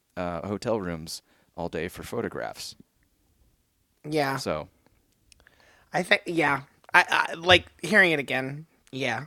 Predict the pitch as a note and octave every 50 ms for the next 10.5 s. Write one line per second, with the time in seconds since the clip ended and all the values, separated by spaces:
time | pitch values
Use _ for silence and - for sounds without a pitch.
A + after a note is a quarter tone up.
0 | - - - E3 E3 E3 D#3 C#3 B2+ B2+ A#2 - - B2 A#2 A#2 B2 - - -
1 | D#3 D#3 D3+ B2 - - D3+ D3 - - - - - - _ _ _ - _ -
2 | - - - - - _ _ _ _ - F3+ F#3 F3+ - - A3 G#3+ G#3 F#3+ -
3 | - - - - - G3 F#3 F3+ E3+ D3+ - - - D#3+ D#3 D3+ D3 D3 D3 C#3+
4 | C#3 C3+ C3+ C3 B2 A#2 - - - - - C#3 C#3+ C#3+ C3+ B2+ G2 B2 C3+ C3
5 | B2 A#2+ B2 C3+ - _ _ _ _ _ _ - C#3 B2+ B2 D#3 D3 - - -
6 | - - F3+ E3 F3+ F3+ F3 - - - F#3+ G#3 G#3 A3+ A#3 - G#3 G3+ F#3+ -
7 | F#3+ F3 E3+ D#3+ D3+ C#3+ C3+ - - _ _ _ - - - F3+ F3 F3 E3 -
8 | - D3+ D3+ C3+ F#2 C#3 D3+ D3 C#3+ C#3 B2+ C3+ B2+ - - B2+ B2+ B2 - -
9 | G2 - _ _ _ _ _ _ _ _ _ _ _ _ _ - - - - C3
10 | B2 F#2 - E3 F3 C#3 A#2 A2 A#2+